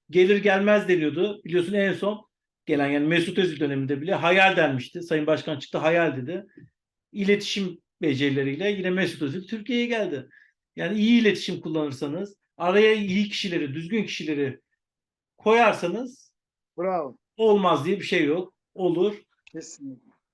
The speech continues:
Speaker 1: Evet, bugünlük artık son kapanışı yapalım. Son sözlerini alalım. Yine devam edeceğiz tabii. Buradan da belirtelim on iki Numara T V izleyicilerine. Sevgili Cevat abiyle, Cevat Şen kardeşlerle on iki Numara T V'de yine beraber olacağız sık sık.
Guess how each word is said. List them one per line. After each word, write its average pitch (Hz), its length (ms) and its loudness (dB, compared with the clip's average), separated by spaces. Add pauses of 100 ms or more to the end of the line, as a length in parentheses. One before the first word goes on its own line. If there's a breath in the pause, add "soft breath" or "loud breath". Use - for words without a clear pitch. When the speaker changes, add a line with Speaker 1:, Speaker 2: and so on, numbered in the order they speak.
Speaker 1:
Evet, 190 380 0
bugünlük 208 800 -2
artık 180 360 -2
son 202 220 2
kapanışı 185 400 -2
yapalım. 202 540 0 (120)
Son 202 380 0
sözlerini 185 440 0
alalım. 196 500 -2 (160)
Yine 165 200 -4
devam 180 320 4
edeceğiz 185 280 2
tabii. 151 340 0
Buradan 180 280 0
da 180 140 0
belirtelim 190 440 0
on 185 100 -2
iki 170 160 -8
Numara 170 140 -4
T 175 120 -10
V 165 40 -8
izleyicilerine. 165 840 -4 (360 soft breath)
Sevgili 170 360 -2
Cevat 180 300 2
abiyle, 170 300 0
Cevat 165 260 0
Şen 180 200 -6
kardeşlerle 160 640 -4
on 175 180 -6
iki 160 180 -10
Numara 175 300 -2
T 156 200 -10
V'de 180 380 -2
yine 160 220 -6
beraber 160 340 0
olacağız 160 400 -4
sık - 160 -16
sık. 185 280 -12